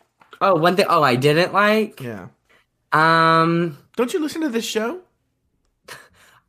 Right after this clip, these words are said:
Speaker 1: What is this?
Speaker 2: Yeah, exactly, Evan.
Speaker 1: Is this, when are Alaska and Willem getting here?
Speaker 2: I know, exactly.
Speaker 1: Um, I don't know. I didn't like how boring this episode was.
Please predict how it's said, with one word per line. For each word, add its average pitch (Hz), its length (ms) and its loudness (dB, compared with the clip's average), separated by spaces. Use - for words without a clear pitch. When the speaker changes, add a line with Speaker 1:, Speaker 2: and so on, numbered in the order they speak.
Speaker 1:
What 175 220 0
is 247 140 2
this? 320 500 -2
Speaker 2:
Yeah, 151 240 -6
exactly, 123 500 -12
Evan. 98 320 -14
Speaker 1:
Is 156 140 -4
this, 214 240 -4
when 196 220 -2
are 311 80 0
Alaska 208 460 -2
and 160 120 0
Willem 180 240 2
getting 110 260 -2
here? 85 440 -16
Speaker 2:
I 135 140 -2
know, 120 540 -2
exactly. 117 640 -6
Speaker 1:
Um, 190 360 -2
I 269 120 -2
don't 247 180 0
know. 131 600 0
I 170 140 0
didn't 240 240 0
like 170 200 -2
how 180 220 -2
boring 139 540 0
this 120 140 -4
episode 107 500 -2
was. 92 720 -6